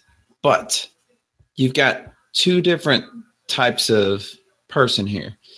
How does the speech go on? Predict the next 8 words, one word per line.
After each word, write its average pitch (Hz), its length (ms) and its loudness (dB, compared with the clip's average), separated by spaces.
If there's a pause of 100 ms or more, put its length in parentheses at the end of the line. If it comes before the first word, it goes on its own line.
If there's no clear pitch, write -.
(420)
You've 135 200 0
got 139 500 0 (120)
a - 60 -2
person 147 420 -2
who 127 300 0
engages 117 840 0
in 113 360 -2
the 107 240 -4